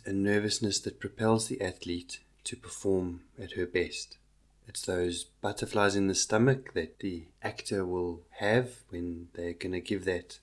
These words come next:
standing ovation performance. And then I guess that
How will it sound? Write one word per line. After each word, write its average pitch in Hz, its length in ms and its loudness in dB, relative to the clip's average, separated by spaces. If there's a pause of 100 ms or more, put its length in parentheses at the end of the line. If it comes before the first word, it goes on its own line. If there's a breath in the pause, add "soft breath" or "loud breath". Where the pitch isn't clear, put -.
(140)
standing 98 440 0
ovation 95 500 2
performance. 139 640 -2 (560)
And 101 160 -2
then 104 300 -2
I 101 140 -2
guess - 580 0 (120)
that - 420 -4